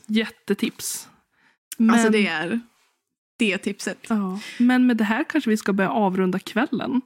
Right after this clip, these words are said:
Speaker 2: Ja, för vi drog över tiden.
Speaker 1: Ja,
Speaker 2: Som vanligt.
Speaker 1: men, eh, det, jag tänker att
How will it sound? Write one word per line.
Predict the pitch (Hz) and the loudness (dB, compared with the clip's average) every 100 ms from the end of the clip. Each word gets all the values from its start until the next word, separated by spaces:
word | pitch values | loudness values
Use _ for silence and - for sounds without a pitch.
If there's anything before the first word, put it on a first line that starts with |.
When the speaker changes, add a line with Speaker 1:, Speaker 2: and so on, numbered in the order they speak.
| _ | _
Speaker 2:
Ja, | - 226 | -2 -2
för | - - | -2 -4
vi | 185 180 | 0 0
drog | 143 175 160 | -2 -6 -4
över | 127 117 | -8 -8
tiden. | 226 247 - | -8 -8 2
Speaker 1:
Ja, | 247 220 | 4 6
Speaker 2:
Som | 381 320 | 6 6
vanligt. | 262 220 226 233 247 - - | 4 2 0 0 -4 -4 2
Speaker 1:
men, | 226 226 220 220 214 | 4 4 4 4 4
eh, | 214 208 226 | 4 2 0
det, | 220 | -2
jag | 269 240 240 | 0 -2 0
tänker | 247 233 | 0 2
att | 214 208 - | 0 -2 -6